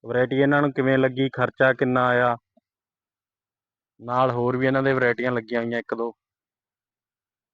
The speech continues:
ਇਹ ਆਪਣਾ ਸੀ ਕੇ ਸੰਤਾਲੀ ਦਸ ਏਕੜ ਦਾ ਲਾਇਆ ਇਹਨਾਂ ਨੇ।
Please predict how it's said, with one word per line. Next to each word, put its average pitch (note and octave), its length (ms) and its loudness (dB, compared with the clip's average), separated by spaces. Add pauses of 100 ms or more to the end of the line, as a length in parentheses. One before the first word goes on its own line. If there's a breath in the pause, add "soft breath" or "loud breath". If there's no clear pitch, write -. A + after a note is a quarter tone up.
(1080)
ਇਹ A#2+ 100 -14
ਆਪਣਾ B2+ 360 -2
ਸੀ A#2+ 240 -8
ਕੇ C3+ 160 2
ਸੰਤਾਲੀ B2 440 0
ਦਸ A#2 280 0
ਏਕੜ B2+ 260 -4
ਦਾ B2+ 120 2
ਲਾਇਆ A2+ 260 2
ਇਹਨਾਂ A#2+ 200 -2
ਨੇ। A#2 100 -8